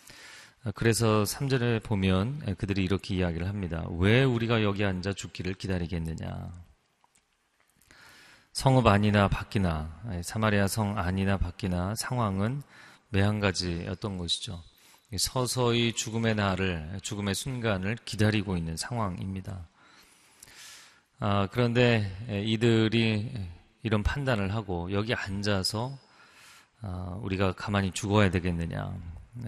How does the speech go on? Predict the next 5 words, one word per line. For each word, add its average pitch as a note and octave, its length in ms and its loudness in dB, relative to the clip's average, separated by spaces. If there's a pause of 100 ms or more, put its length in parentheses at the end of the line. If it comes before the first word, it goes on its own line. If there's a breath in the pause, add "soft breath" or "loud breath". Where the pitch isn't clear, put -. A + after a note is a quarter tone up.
그리고는 G2+ 760 0
그들이 G#2 280 -4
결단을 F#2+ 680 -2
하게 B2 320 -6
되죠. G#2+ 420 -6